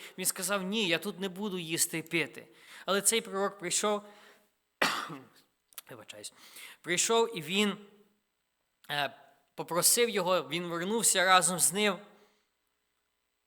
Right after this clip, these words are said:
І він не виповнив всього того, що сказав йому Бог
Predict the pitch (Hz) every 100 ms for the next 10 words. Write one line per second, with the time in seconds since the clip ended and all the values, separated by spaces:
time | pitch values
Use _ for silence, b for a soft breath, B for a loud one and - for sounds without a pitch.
0 | _ _ _ _ _ _ - 147 147 143
1 | 143 147 _ _ _ _ _ _ _ _
2 | _ _ 123 135 175 180 160 196 - 139
3 | 139 127 - - - 175 165 160 - 143
4 | 131 123 - 120 - 139 - 127 127 120
5 | 117 104 - 95 -